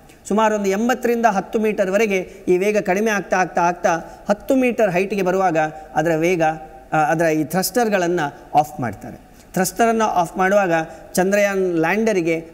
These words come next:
ಮೇಲೆ ಹೋಗುವಂಥ ಯಾವುದೇ ರೀತಿಯ ಶಕ್ತಿ ಇಲ್ಲ. ಕೆಳಗೆ ಗುರುತ್ವಾಕರ್ಷಣ ಶಕ್ತಿ ಇದ್ದದ್ರಿಂದ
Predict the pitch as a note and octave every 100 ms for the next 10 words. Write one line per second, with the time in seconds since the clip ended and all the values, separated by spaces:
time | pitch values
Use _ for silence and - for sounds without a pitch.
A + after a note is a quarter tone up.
0 | - E3 A3 A3 G3+ G3 F#3 F3+ F3+ D#3
1 | E3 F3+ G3+ F3+ E3+ D3+ C#3 - G3 E3
2 | D#3 E3 - - - G#3+ A#3 G#3 F3 G#3
3 | A3+ G#3+ G#3 F#3+ F3+ F3 - E3+ E3 G3+
4 | G3 G3+